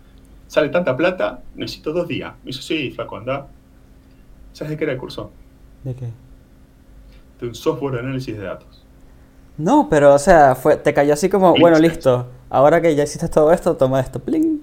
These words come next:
Speaker 1: Y ahí, ahí fue cuando conocí, le metí dedos y dije, "Che, esto está genial", me lo empecé a usar en mi trabajo.
Speaker 2: Ok.
Speaker 1: Eh, bueno, tiempo después,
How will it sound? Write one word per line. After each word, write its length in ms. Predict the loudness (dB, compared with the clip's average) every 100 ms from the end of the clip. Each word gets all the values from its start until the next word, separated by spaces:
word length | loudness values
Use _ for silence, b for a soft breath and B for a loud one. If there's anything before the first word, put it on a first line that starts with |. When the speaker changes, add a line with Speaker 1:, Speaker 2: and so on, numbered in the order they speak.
| -12 -20 -20 -20 -20 -20 -20 -20 -20 -10
Speaker 1:
Y 140 | -2 0
ahí, 520 | 0 -2 -6 -8 -14 -20 -20 -20 -20 -6
ahí 200 | 0 2
fue 160 | 2 -2
cuando 220 | -2 -4
conocí, 580 | -6 -6 -6 -8 -8 -10
le 140 | -8 -8
metí 260 | -4 -2
dedos 420 | -2 -2 -4 -8
y 20 | -10
dije, 140 | -12
"Che, 80 | -14
esto 100 | -16
está 140 | -18
genial", 720 | -18 -16 -6 -4 -2 -2 -6 -12 -14
me 60 | -12
lo 60 | -10
empecé 200 | -10 -8
a 40 |
usar 160 | -6 -6
en 80 | -8
mi 80 | -10
trabajo. 760 | -8 -4 -6 -6 -8 -10 -12 -16 -12
Speaker 2:
Ok. 140 | -10 -10 -12 b b b _ -20 -20 -20 -20 -14
Speaker 1:
Eh, 680 | -12 -10 -12 -16 -20 -20 -20 _ -20 -20 _ -20 _ -20 -20 -20 -20 -20 -4
bueno, 280 | -2 -2 -4
tiempo 420 | -4 -4 -2 -4
después, 560 | -4 -4 -2 -4 -10